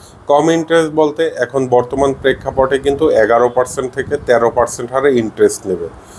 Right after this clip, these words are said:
অর্থাৎ আপনার কম ইন্টারেস্ট বলতে এটাই বোঝানো হয়েছে। তার আগে বলি, এই ব্যাংক থেকে লোন নিতে পারবেন কারা এবং কি কি শর্ত দেওয়া আছে।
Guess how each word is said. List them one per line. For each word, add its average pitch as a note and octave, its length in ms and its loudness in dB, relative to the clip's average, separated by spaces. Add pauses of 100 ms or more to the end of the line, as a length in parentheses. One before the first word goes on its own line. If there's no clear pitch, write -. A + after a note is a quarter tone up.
(260)
অর্থাৎ E3 400 0 (140)
আপনার C#3 340 0 (100)
কম C#3+ 240 2
ইন্টারেস্ট D3 400 2
বলতে D3+ 280 -2
এটাই B2 280 2
বোঝানো G#2 440 -4
হয়েছে। F#2+ 280 -6 (420)
তার C3+ 200 2
আগে D3 200 2
বলি, D#3 340 -2
এই B2+ 160 -2 (120)
ব্যাংক C3 260 2
থেকে D3 240 -2
লোন C3 300 4
নিতে C#3+ 260 2
পারবেন C#3 340 0 (180)
কারা G2+ 320 2 (440)
এবং C#3 220 2 (100)
কি D#3+ 140 -6
কি D#3+ 180 -6
শর্ত B2+ 340 -2 (160)
দেওয়া G#2+ 260 6
আছে। - 220 -4